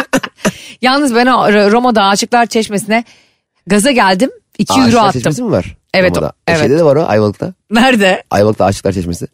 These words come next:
Speaker 2: Babanın herkesi götürdü.
Speaker 1: Ama Ayvalık'ta Ay-, Aşıklar Çeşmesi şöyle bir durum yani. Oraya iki euro atarsan oraya yirmi kişi denize girer. <laughs> O parayı bırakmazlar yani. O parayı havada kapan olur.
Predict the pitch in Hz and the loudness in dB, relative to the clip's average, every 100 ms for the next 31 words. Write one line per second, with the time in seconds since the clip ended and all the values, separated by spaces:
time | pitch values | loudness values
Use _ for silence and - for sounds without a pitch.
0 | _ 185 202 214 220 214 214 185 196 180 | _ -2 0 2 2 2 0 0 -2 -2
1 | 170 165 170 147 160 156 156 156 - 123 | 0 2 4 4 2 2 2 2 0 0
2 | 123 147 147 147 - 147 113 90 87 90 | 0 0 0 0 2 2 0 -2 -2 0
3 | 90 120 135 135 147 139 190 175 175 147 | 2 2 2 2 2 4 2 2 2 2
4 | 156 151 165 147 151 139 127 101 110 294 | 2 2 -2 -2 0 2 2 2 2 2
5 | - - 302 - - 247 311 - - 165 | 0 0 0 -2 -2 -2 -4 -4 -2 0
6 | 165 190 180 - - - - 165 165 190 | 2 4 2 0 -4 -4 0 0 2 2
7 | 180 139 127 135 170 165 156 180 147 147 | 4 4 2 2 2 4 2 0 0 2
8 | 123 107 | 2 0